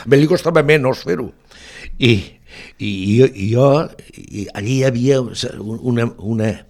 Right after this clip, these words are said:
una, una maquineta d'aquelles de maneta de sumar, te recordes? Les primeres manet-, les primeres màquines aquelles que hi havien de sumar. I diu, «Ti, suma el peix que han fet avui les barques.»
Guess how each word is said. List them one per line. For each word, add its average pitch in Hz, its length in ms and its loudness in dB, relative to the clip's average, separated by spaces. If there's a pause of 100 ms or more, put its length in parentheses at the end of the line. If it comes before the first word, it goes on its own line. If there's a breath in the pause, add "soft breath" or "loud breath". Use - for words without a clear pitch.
(520 loud breath)
una, 101 240 -12
una 131 240 -2
maquineta 131 500 -2
d'aquelles 123 460 -2
de 123 80 0
maneta 120 480 0
de 110 80 -2
sumar, 117 400 -2
te 131 80 -10
recordes? 123 640 -4 (180 loud breath)
Les 110 160 -8
primeres 117 400 -2
manet-, 113 400 -2 (240 loud breath)
les 113 100 -4
primeres 127 460 0
màquines 117 480 0
aquelles 113 420 -2
que 120 120 -2
hi - 20 0
havien 110 260 -2
de 104 140 -6
sumar. 101 380 -12 (580 loud breath)
I 101 80 -6
diu, 104 240 0 (180)
«Ti, 175 300 0 (320 loud breath)
suma 180 320 6
el - 80 -2
peix 156 320 4
que 147 80 0
han 131 80 -4
fet 131 180 0
avui 113 220 2
les 95 160 -4
barques.» - 480 -14